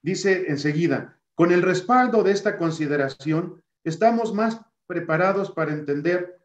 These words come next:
la sentencia, 'No hay nada fuera de texto'. Hay un sentido hiperbólico", dice el bueno de Derrida, ya no hallaba qué hacer para no contradecirse,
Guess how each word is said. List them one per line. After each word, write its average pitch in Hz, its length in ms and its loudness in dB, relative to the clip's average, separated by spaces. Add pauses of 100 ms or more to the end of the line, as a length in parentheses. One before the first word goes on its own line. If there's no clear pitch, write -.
la 147 160 0
sentencia, 180 800 0 (260)
'No 185 160 0
hay 208 280 -2
nada 185 480 -2
fuera 170 300 0
de 143 120 2
texto'. 151 480 -8 (680)
Hay - 160 6
un 233 100 4
sentido 226 520 4
hiperbólico", 202 840 2 (460)
dice 135 380 -6
el 117 100 -8
bueno 147 240 0
de 135 140 0
Derrida, 127 500 -2 (160)
ya 180 100 4
no 135 100 0
hallaba 165 340 2
qué 151 100 -8
hacer 123 380 -6 (280)
para 131 480 -2 (280)
no 156 160 -2
contradecirse, 139 840 -2